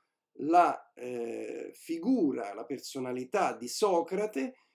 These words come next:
che darà vita a quella che noi poi chiameremo scuola di Atene, perché Socrate sarà maestro di Platone, che sarà maestro di Aristotele. E quindi Socrate come primo,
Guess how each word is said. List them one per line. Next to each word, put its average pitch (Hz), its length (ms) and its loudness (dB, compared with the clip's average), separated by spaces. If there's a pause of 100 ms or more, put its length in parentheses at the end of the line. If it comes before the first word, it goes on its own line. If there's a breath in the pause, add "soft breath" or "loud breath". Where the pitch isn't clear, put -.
che 135 160 -4
darà 160 240 4
vita 165 760 -2 (340 soft breath)
a 131 180 -10
quella 170 580 4
che 127 160 -6
noi 156 340 2
poi 160 220 0
chiameremo 139 880 -2 (200)
scuola 175 600 4
di 147 160 -2
Atene, 151 680 -2
perché 156 580 0
Socrate 120 1000 -2 (180 soft breath)
sarà 135 360 -4
maestro 139 680 0
di 120 140 -8
Platone, 165 680 0
che 170 160 -2
sarà 131 320 -6
maestro 135 580 -4
di 127 140 -6
Aristotele. 98 960 -8 (360 soft breath)
E 120 140 -10
quindi 143 540 2
Socrate 180 840 4
come 139 380 -4
primo, 208 880 -2